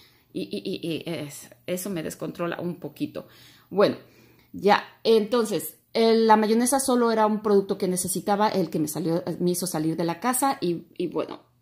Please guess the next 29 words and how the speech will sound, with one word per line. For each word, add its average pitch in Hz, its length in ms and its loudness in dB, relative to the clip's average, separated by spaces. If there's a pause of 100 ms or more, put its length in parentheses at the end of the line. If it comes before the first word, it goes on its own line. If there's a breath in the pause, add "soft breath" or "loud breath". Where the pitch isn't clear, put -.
(380)
hay 233 180 4
un 269 60 2
cupón 262 400 2
en 254 100 2
la 247 60 2
aplicación 233 640 0
para 214 260 0
este, 196 320 -2
creo 202 200 -2
que 202 80 -2
es 180 80 0
de 196 80 0
setenta 160 340 -2
y 160 60 0
cinco 170 460 0
centavos 196 720 0 (340 loud breath)
para 190 220 2
la 190 80 2
mayonesa. 196 760 0 (440 soft breath)
Bueno, 233 320 2
un 220 140 -2
poquito 196 360 -2
de 185 100 0
ahorro 214 400 0
por 180 120 -2
un 185 160 -2
producto 185 400 -4
que 180 120 -4
necesitaba. 208 960 -4